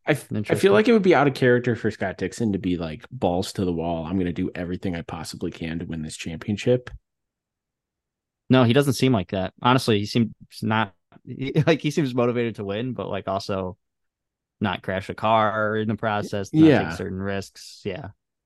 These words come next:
Speaker 1: Yeah, like,
Speaker 2: Calculated, maybe.
Speaker 1: yeah. And, like, Scott Dixon wants to win, but he also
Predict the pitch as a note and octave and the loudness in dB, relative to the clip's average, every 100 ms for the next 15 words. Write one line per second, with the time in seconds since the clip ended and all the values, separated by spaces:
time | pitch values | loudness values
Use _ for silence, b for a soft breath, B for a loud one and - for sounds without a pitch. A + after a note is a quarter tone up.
0 | _ - A#2 - - C3 C3 C3+ C3+ C3 | _ 2 2 4 4 2 2 -2 -2 -2
1 | C3 _ _ _ A#2 A2+ E2+ D#2+ - _ | -6 _ _ _ 4 4 2 -4 -14 _
2 | _ _ _ _ _ _ _ _ _ _ | _ _ _ _ _ _ _ _ _ _
3 | _ D3+ C#3+ D3 C3 - _ _ - - | _ 2 6 6 4 0 _ _ -8 0
4 | F#3+ D#3+ D#3+ E3+ C3+ A#2 A2+ - G#2+ G#2 | 2 2 2 4 4 4 2 -2 -6 -4
5 | G2 E2+ F#2 - A2 G2+ - G2 F2 | -6 -6 -6 -2 0 0 0 -2 -2